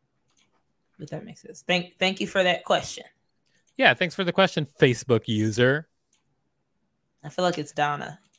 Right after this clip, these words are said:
Speaker 1: <laughs>
Speaker 2: Maybe it, may-, maybe it's Donna.
Speaker 1: <laughs> What if it's not?
Speaker 2: All right. And then, so have people check out your website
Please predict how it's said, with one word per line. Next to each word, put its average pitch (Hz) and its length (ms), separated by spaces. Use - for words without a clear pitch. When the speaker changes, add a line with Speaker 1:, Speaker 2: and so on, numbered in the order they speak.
Speaker 1:
<laughs> - 280
Speaker 2:
Maybe 156 320
it, 202 140
may-, 131 280
maybe 143 320
it's 220 140
Donna. 214 440
Speaker 1:
<laughs> - 60
What 135 140
if 135 140
it's - 160
not? 147 360
Speaker 2:
All 147 140
right. 104 260
And 147 120
then, 160 200
so 160 480
have 214 200
people 220 220
check 196 220
out 180 120
your 160 140
website 147 400